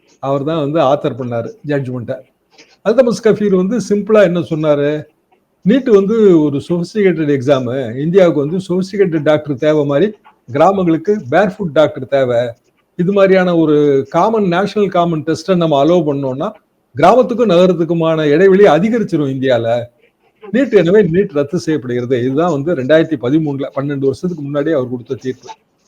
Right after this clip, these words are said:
அதுக்கு பிறகு ரிவ்யூ போறாங்க. ரிவ்யூல வந்து இந்த பெஞ்சிலேயே ஒரு டிசென்ட் இருந்தவர், ஏன்னா மூணுங்கிறதுனால ஒரு டிசென்ட் வந்துரும்.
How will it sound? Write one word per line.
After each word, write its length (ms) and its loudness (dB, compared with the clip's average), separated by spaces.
அதுக்கு 260 6
பிறகு 280 6
ரிவ்யூ 280 4
போறாங்க. 340 4
ரிவ்யூல 420 8
வந்து 500 4
இந்த 280 2
பெஞ்சிலேயே 680 4
ஒரு 160 2
டிசென்ட் 580 0
இருந்தவர், 420 2
ஏன்னா 380 0
மூணுங்கிறதுனால 880 0
ஒரு 160 2
டிசென்ட் 300 -2
வந்துரும். 380 -4